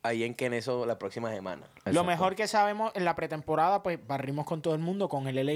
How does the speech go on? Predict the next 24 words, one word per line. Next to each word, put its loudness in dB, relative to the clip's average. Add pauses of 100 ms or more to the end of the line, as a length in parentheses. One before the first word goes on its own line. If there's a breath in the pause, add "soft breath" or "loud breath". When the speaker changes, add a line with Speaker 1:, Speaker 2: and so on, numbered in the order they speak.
Speaker 2:
F -6
C, 0
que -4
es 0
el -2
único -2
equipo -2
de 2
buen -2
nivel, 0
nos -6
fuimos -4
empate. -4
Speaker 1:
Con 0
la, 0
Speaker 2:
El 0
coach 2
estaba 2
Speaker 1:
con 0
la 0
Speaker 2:
contento. 0
Speaker 1:
D 0
de 2
Solos. -6